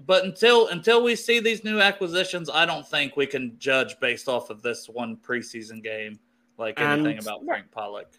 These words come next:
Speaker 2: The, we meant,
Speaker 3: Well,
Speaker 2: you
Speaker 3: Frank,
Speaker 2: mentioned the
Speaker 3: Frank is
Speaker 2: Patriot.
Speaker 3: proven. Frank
Speaker 1: Yeah.
Speaker 3: is proven.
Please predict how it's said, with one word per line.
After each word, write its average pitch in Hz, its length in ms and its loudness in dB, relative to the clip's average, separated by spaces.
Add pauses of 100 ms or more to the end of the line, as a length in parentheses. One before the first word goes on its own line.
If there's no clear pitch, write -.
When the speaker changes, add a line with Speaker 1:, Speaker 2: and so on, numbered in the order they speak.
(100)
Speaker 2:
The, 131 120 -14 (400)
we 147 180 -4
meant, 170 260 0
Speaker 3:
Well, 302 280 4
Speaker 2:
you 151 100 -2
Speaker 3:
Frank, 330 160 8
Speaker 2:
mentioned 349 220 -2
the 311 40 -6
Speaker 3:
Frank 330 280 4
is 415 80 4
Speaker 2:
Patriot. 440 220 2
Speaker 3:
proven. 180 460 4 (520)
Frank - 120 4
Speaker 1:
Yeah. - 220 4
Speaker 3:
is - 60 -12
proven. 180 400 0